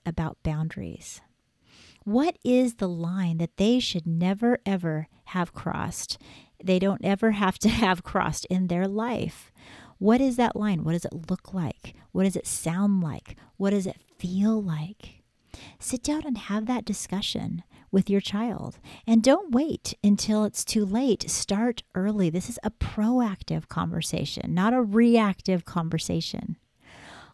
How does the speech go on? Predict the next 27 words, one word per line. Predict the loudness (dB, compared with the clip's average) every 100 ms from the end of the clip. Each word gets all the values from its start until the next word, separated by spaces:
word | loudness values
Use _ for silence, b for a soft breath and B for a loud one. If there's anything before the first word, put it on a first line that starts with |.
| 0
Online | 4 6 6 6 2 4 4 2 2 0 -4 -12
feelings | 0 4 6 4 2 -4 -6
of | -2
being | 0 2 0
bullied | 0 -2 0 -2 -2 -10 _ _ _ _ _ _ -18 -8
starts | -2 4 4 4 -2 -10 B B B B
so | -4 2 4 4
quickly. | 4 0 0 -6 -4 0
And | 4
like | 4 4
I | 2
said, | 6 6
because | 6 2 0
it's | 0 -2
going | 4 6 6 2
straight | 0 2 2 4
into | 2 4
their | 2 0
brain | 0 2 2 2
and | 0 0
there's | 2
no | 4 4
processing | 4 2 2 2 -2 0 -2
of | -2 -2
a |
face-to-face | 0 2 2 0 -6 0 0 0
conversation, | -2 0 0 -2 0 0 2 0 -2